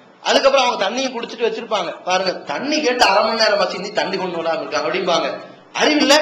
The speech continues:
பொய் சொல்ற, ஏமாத்துறியா, இப்பதான் ஒரு செம்பு கொண்டு வச்சேன்" அப்படி சண்டை பிடிக்க கூடாது. அவங்களுக்கு அந்த நோய் அது. அவங்க "எனக்கு சொல்லவே இல்லைங்க" அப்படின்னுவாங்க.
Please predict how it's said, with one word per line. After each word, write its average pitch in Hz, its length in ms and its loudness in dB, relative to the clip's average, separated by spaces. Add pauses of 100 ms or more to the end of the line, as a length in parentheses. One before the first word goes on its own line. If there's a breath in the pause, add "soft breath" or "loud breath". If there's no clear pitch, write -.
(420)
பொய் 294 200 4
சொல்ற, 226 200 0
ஏமாத்துறியா, 226 500 4 (360)
இப்பதான் 269 360 4
ஒரு 247 100 4
செம்பு 269 180 0
கொண்டு 254 200 4
வச்சேன்" 220 280 4
அப்படி 233 180 0
சண்டை 240 240 2
பிடிக்க 233 220 0
கூடாது. 190 240 4 (360)
அவங்களுக்கு 220 400 -2
அந்த 190 120 -4
நோய் 247 260 4
அது. 165 140 -2 (440)
அவங்க 254 320 2 (300)
"எனக்கு 247 260 -6
சொல்லவே 302 400 6
இல்லைங்க" 269 320 4
அப்படின்னுவாங்க. 202 560 2